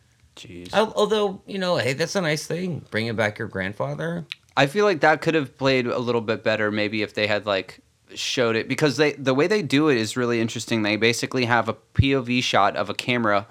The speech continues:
Speaker 1: coming up the driveway slowly and, like, lurching from side to side. So it lends to the fact of you're like, "Oh my God, this is somebody who's dead," or "This is a,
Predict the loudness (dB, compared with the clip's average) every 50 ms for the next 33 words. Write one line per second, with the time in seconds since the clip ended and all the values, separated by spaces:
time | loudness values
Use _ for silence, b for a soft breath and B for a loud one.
0 | b b b b b -12 -6 -4 -2 -2 -2 -2 -4 -4 -6 -8 -4 0 2 2
1 | 4 2 2 0 0 -2 -2 -2 -6 -6 -4 -2 0 0 0 0 -2 -4 -4 -4
2 | -6 -6 -4 -4 -4 -4 -4 -4 -8 -8 -8 -8 -8 -4 -4 -4 -4 -4 -6 -4
3 | -2 0 0 0 -2 -4 -4 0 0 0 0 0 -4 _ _ _ _ _ _ _
4 | _ _ _ -6 0 0 0 2 2 2 2 4 2 2 0 -2 -2 -4 -4 0
5 | 2 2 2 2 0 -6 -8 -6 -6 -4 -2 -2 -2 -4 -2 -2 0 0 0 2
6 | 2 2 2 2 0 -4 -6 -6 -6 -4 -4 -4 -2 -2 -4 -6 -6 -8 -6 -2
7 | 0 0 0 0 -2 -4 -6 -6 -10 -10 -10 -12 -12 -10 -10 -10 -12